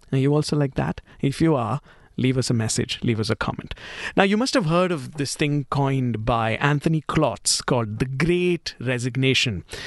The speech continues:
Anthony Klotz is an associate professor of management at the Texas A and M University, and he's coined this term Great Resignation. This is basically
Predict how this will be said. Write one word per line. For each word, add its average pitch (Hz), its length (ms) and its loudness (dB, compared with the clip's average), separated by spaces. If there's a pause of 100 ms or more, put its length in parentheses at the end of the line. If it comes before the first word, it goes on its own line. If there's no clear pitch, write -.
(260)
Anthony 220 260 2
Klotz 196 300 2
is 151 140 2
an 135 80 4
associate 131 460 0
professor 113 680 0
of - 180 -4
management 120 580 0
at 101 200 -2
the - 80 -4
Texas 117 420 -2
A 110 80 2
and 110 140 0
M 104 100 -2
University, 101 720 -4 (260)
and 135 140 2
he's 175 320 0
coined 143 440 0
this 117 200 -2
term 113 380 0 (340)
Great 143 520 -2
Resignation. 123 760 0
This 147 160 0
is 185 100 2
basically 151 720 -2